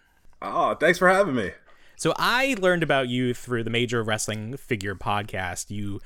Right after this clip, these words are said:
Speaker 2: are a big personality on that show.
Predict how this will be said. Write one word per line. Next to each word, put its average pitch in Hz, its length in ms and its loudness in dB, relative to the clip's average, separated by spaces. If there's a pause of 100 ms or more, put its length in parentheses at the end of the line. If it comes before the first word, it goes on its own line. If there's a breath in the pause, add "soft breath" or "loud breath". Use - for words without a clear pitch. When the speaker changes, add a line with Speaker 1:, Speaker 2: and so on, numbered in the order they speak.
(360 soft breath)
Speaker 2:
are 98 180 -2
a 101 80 -4
big 175 340 2
personality 113 720 0
on 101 260 -6
that 101 240 -2
show. 90 420 -6